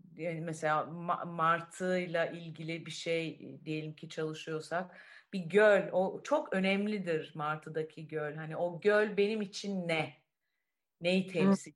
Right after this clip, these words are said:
Speaker 1: ediyor? Ee, fotoğraf, resim,
Speaker 2: Sizin
Speaker 1: e,
Speaker 2: Martı
Speaker 1: onlara bakmak.
Speaker 2: moderndi ama. O
Speaker 1: Evet.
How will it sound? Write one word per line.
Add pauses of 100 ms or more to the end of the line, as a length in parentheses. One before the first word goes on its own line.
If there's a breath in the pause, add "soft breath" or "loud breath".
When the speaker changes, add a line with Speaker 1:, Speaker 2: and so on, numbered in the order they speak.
Speaker 1:
ediyor? (680 soft breath)
Ee, (420)
fotoğraf, (600)
resim, (600 soft breath)
Speaker 2:
Sizin
Speaker 1:
e,
Speaker 2:
Martı
Speaker 1:
onlara
bakmak.
Speaker 2:
moderndi
ama.
O
Speaker 1:
Evet.